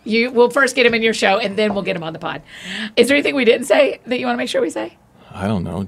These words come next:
Speaker 2: See, I don't even know what we said.
Speaker 1: I
Speaker 2: Here we
Speaker 1: know.
Speaker 2: are again.
Speaker 1: We did it. I know. <laughs> It is
Speaker 2: I don't
Speaker 1: a
Speaker 2: feel like I said anything.
Speaker 1: a gr-, great, 'cause you said a lot of very good things. I almost cried thrice. So I cannot wait. I'm, I'm, a lot of people have already read this series, but this is, this is a do not miss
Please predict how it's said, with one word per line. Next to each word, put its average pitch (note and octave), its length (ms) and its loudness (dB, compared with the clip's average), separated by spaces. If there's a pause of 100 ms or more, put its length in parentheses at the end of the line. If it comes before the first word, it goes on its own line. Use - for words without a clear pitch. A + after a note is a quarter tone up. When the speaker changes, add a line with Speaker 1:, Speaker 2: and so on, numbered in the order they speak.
(120)
Speaker 2:
See, - 280 -6
I B2+ 80 0
don't D3 100 2
even D3+ 140 2
know D3+ 60 4
what C#3+ 100 2
we C#3 80 0
said. B2+ 320 2
Speaker 1:
I G2 100 -6
Speaker 2:
Here D3 100 6
we E3 100 6
Speaker 1:
know. D#3 80 6
Speaker 2:
are D#3+ 60 4
again. D#3 280 2
Speaker 1:
We - 20 0
did A3 140 0
it. G3+ 160 -2
I - 100 0
know. A3+ 140 2
<laughs> F#4+ 500 4 (840)
It B3+ 520 0
is C#4 180 4
Speaker 2:
I C#3+ 80 4
don't G3 140 8
Speaker 1:
a - 20 -4
Speaker 2:
feel A3+ 80 6
like G3 140 6
I F3 40 6
said G3 220 4
anything. A2+ 340 0 (140)
Speaker 1:
a A#3+ 60 4
gr-, G#3+ 80 2 (180)
great, G3+ 480 0
'cause G3 160 -4
you F#3 80 -4
said F#3 300 -2
a F#3 40 -2
lot F3 140 0
of E3 60 -4
very E3+ 140 -4
good F3+ 120 -8
things. F3 180 -6
I F3 60 -4
almost E3+ 180 -8
cried D#3+ 240 -8
thrice. - 560 -10
So C#3+ 300 -4 (500)
I G3+ 300 4
cannot F#3 380 -2
wait. F3 240 0
I'm, F#3 200 0
I'm, F#3+ 240 -2
a F#3+ 80 0
lot G3 140 4
of G#3 80 0
people G#3 180 -2
have F3+ 60 -2
already F3+ 180 0
read E3+ 200 -2
this E3 160 -6
series, D#3+ 320 -2
but D#3 200 -6
this F3 200 -4
is, D#3 340 -6 (360)
this F#3+ 140 -2
is F#3 140 -2
a E3+ 80 -2
do D#3 220 -4
not D#3 200 -6
miss - 380 -10